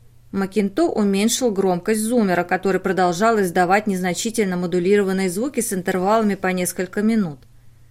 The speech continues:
Трижды прослушивал запись и ничего не понял.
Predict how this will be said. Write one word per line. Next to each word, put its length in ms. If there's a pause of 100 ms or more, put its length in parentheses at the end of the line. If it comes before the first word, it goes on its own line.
(360)
Трижды 400
прослушивал 720
запись 500
и 140
ничего 400
не 120
понял. 480